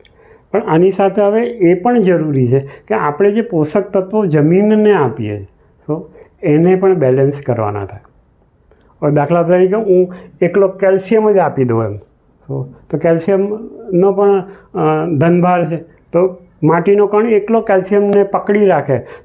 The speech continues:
તો એ કોપરને ના પકડી શકે, એ ઝીંકને ના પકડી શકે, એ બીજા કોઈને ના પકડી શકે.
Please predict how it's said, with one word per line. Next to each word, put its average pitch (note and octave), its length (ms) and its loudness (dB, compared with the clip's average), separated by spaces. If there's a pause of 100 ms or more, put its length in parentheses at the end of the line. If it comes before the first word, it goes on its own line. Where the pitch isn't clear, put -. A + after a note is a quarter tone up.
તો F3 60 2
એ E3+ 100 4
કોપરને F#3+ 500 0
ના F3+ 200 2
પકડી E3 340 -2
શકે, D#3+ 260 -2
એ D#3 180 2
ઝીંકને D#3 440 2
ના E3+ 180 2
પકડી D3 340 -2
શકે, C3+ 360 -4 (240)
એ F3 220 2
બીજા E3 360 0
કોઈને F3 300 0
ના D#3+ 160 2
પકડી C3 320 -2
શકે. A#2+ 240 -6